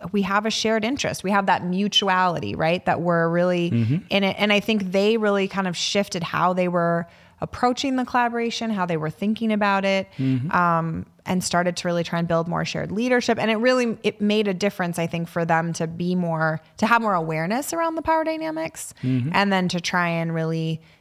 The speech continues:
Speaker 1: in-, you know, um, engage differently with the collaborative partners.
Speaker 2: And that would really promote community wellness.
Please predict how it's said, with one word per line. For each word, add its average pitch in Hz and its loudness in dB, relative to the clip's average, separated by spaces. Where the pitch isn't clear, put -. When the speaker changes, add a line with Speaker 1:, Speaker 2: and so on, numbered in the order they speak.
Speaker 1:
in-, 175 0
you 180 -4
know, 160 -4
um, 170 -10
engage 220 2
differently 156 -6
with 156 -8
the 160 -4
collaborative 156 -4
partners. - -4
Speaker 2:
And 110 0
that 110 0
would 107 -4
really 107 -2
promote 104 -4
community 104 -4
wellness. 101 -6